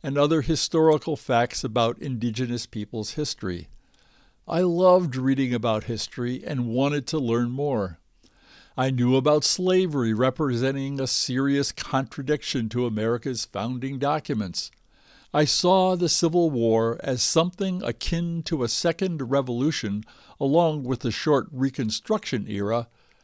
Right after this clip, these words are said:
that was ended violently with the enforcement of Jim Crow segregation,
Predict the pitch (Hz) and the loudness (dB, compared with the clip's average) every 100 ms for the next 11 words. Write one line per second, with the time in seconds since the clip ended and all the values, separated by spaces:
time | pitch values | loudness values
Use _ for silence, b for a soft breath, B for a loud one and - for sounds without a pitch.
0 | _ 160 156 170 - - - 156 160 160 | _ 2 4 2 0 -6 -4 -2 2 2
1 | 147 107 113 139 147 139 - 135 139 139 | 2 0 2 2 2 -2 -4 -2 -2 -2
2 | - 147 139 - 139 139 135 127 117 - | -2 -4 -4 -4 0 0 0 -2 -4 -4
3 | _ _ - 110 90 101 139 147 147 120 | _ _ -6 -6 -4 -2 0 -2 -6 -4
4 | 151 131 131 131 - 143 117 107 101 131 | 0 2 2 -2 -2 -2 -2 -2 0 0
5 | 131 185 170 165 | -2 -4 -6 -8